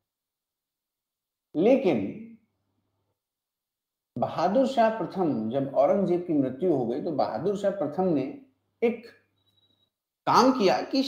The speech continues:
पुत्र शाहू को कैद से रिहा कर दिया, और ये उसकी एक सोची समझी रणनीति थी, क्योंकि यहां हम देख रहे हैं ताराबाई नेतृत्व संभाल रही मराठों, और शाहू जी भी स्वाभाविक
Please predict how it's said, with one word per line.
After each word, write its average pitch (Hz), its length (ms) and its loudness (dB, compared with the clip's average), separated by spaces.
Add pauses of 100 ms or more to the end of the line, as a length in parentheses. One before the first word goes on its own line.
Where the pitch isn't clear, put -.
(440)
पुत्र 247 400 0
शाहू 190 480 4
को 170 160 4 (140)
कैद 175 320 4
से 214 180 6 (400)
रिहा 185 260 12
कर 123 140 4
दिया, 107 240 -4 (2000)
और 262 120 8
ये 285 120 8
उसकी 285 200 4
एक 294 180 4
सोची 226 460 4
समझी 220 360 2
रणनीति 165 420 0
थी, - 200 -12 (1120)
क्योंकि 233 160 4
यहां 269 240 6
हम 262 140 4
देख 262 160 4
रहे 269 80 0
हैं 277 160 0
ताराबाई 233 420 4
नेतृत्व 220 440 -2
संभाल 156 340 -6
रही 127 180 -8
मराठों, 107 480 -10 (1080)
और 247 120 8
शाहू 208 540 6
जी 247 160 4
भी 262 500 0
स्वाभाविक 202 680 4